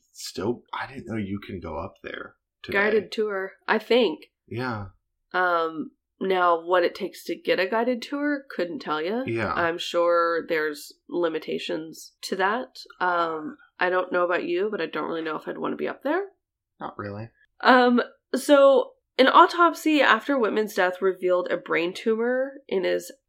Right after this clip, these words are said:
Speaker 2: hypothalamus
Speaker 1: Mm-hmm.
Speaker 2: that appeared to be pressing on his amyg-, amygdala, a subchoroidal region associated with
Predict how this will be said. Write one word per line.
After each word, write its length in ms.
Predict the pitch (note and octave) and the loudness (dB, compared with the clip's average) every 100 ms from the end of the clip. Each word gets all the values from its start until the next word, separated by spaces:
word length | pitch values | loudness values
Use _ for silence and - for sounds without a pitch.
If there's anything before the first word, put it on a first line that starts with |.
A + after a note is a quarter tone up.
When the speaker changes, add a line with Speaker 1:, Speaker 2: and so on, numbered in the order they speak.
| - | -6
Speaker 2:
hypothalamus 920 | F3+ E3+ F#3+ F3+ E3 G3+ E4 - - _ _ _ | -4 -2 -4 -2 0 0 -2 -6 -20 _ _ _
Speaker 1:
Mm-hmm. 220 | B2 G2 | -14 -2
Speaker 2:
that 140 | G3+ G3 | 0 0
appeared 400 | G3+ - A3+ A3+ | -2 0 0 0
to 100 | A3+ | -6
be 160 | G#3 - | -8 0
pressing 420 | A#3 A3+ C#4+ C#4+ | 0 2 2 4
on 140 | F#3+ | 2
his 180 | A3 A3+ | 0 0
amyg-, 380 | C#4+ A3+ D#3+ - _ F#3+ | 2 2 0 -6 _ 0
amygdala, 640 | G#3 F3 E3+ D3 C3 A3+ _ - | 2 2 0 -2 -4 -8 _ 0
a 60 | |
subchoroidal 640 | F#3+ - A3 G#3 A#3 G#3+ G3 | 0 2 -4 0 0 0 0
region 340 | F3+ F3 F#3+ | 0 -2 -2
associated 680 | F3 - E3 - E3 D#3 D3+ | -4 -4 -6 -4 -6 -4 -4
with 240 | D3 - | -6 -8